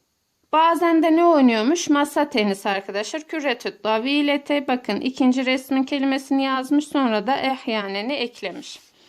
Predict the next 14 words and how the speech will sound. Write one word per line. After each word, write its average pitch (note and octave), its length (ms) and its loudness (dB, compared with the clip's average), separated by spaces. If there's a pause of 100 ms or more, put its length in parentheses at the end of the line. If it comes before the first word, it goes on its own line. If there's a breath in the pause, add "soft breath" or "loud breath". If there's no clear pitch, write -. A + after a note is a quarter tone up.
(340 loud breath)
Buraya F4+ 200 0
gelecek E4 480 0
olursak D#4 460 -2
bunları D4 380 -2
da D4+ 140 -2
bizim C#4+ 420 -2
yapmamızı G3 600 -4
istiyor. G#3 340 -6
Yüzme C4 680 0
var. C4 340 2
Burada A3+ 320 -4
da D4 80 0
güreş A#3 520 -2
var. A3+ 340 0